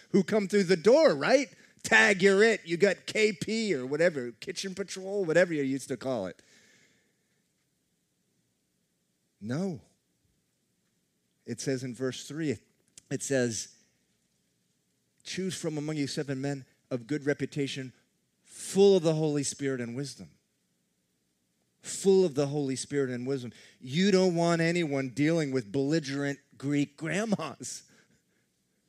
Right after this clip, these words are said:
You, you, you, you, racial prejudice, greed. All of which starts stewing up. You know, it's amazing. But, you know, having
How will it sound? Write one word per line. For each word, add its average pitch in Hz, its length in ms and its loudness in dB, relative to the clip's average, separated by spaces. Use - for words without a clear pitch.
You, 165 220 -4
you, 185 460 -4
you, 214 280 -2
you, 214 80 0
racial 196 560 4
prejudice, 226 960 0
greed. 214 600 0
All 247 440 8
of 160 120 2
which 156 240 2
starts 170 380 -2
stewing 247 880 -4
up. 208 200 0
You 190 120 0
know, 190 100 0
it's 190 140 -6
amazing. 180 640 0
But, 151 260 -2
you 170 120 -2
know, 160 100 -2
having 175 440 -2